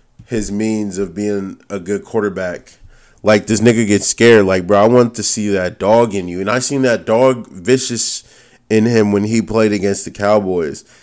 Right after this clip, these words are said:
Like, he wasn't scared to throw it to the best corner in the league right now in Trayvon Diggs. He tested that nigga twice, and he didn't get picked off.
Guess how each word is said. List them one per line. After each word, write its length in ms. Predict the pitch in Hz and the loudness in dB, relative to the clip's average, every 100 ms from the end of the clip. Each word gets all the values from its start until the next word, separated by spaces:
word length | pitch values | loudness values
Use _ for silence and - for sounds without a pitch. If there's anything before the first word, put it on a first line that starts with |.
| _ | _
Like, 200 | - 107 | -2 0
he 120 | 120 123 | 2 4
wasn't 380 | 123 117 110 | 6 4 2
scared 760 | 101 - 117 120 117 104 90 - _ _ _ _ _ _ _ _ _ _ _ _ _ _ _ _ _ | 0 -2 2 4 4 4 0 -8 _ _ _ _ _ _ _ _ _ _ _ _ _ _ _ _ _
to 100 | - | -6
throw 220 | 123 117 110 | 0 4 4
it 60 | |
to 80 | 110 | 4
the 100 | 101 | -2
best 300 | 90 104 - | 2 2 2
corner 440 | - 113 107 90 - - - _ _ | 4 6 6 4 -2 -20 -20 _ _
in 120 | 113 | 4
the 100 | 113 | 6
league 260 | 98 107 120 | 6 6 6
right 220 | 104 98 | 6 4
now 380 | 87 87 82 85 _ _ - | 2 -2 -4 -10 _ _ -8
in 120 | 98 | -6
Trayvon 480 | - 110 104 98 87 | 0 2 2 0 0
Diggs. 320 | 104 98 87 | 0 0 -2
He 100 | 110 | -8
tested 380 | 101 131 139 113 | 0 0 0 -2
that 160 | 107 | -4
nigga 200 | 98 95 | -4 -8
twice, 440 | 87 123 117 95 - | -6 0 2 2 -4
and 240 | 87 87 | -10 -8
he 100 | 98 | -4
didn't 160 | 101 101 | -4 -2
get 160 | 98 | -4
picked 260 | - 101 - | -2 -6 0
off. 400 | 113 101 85 - | 4 4 2 -8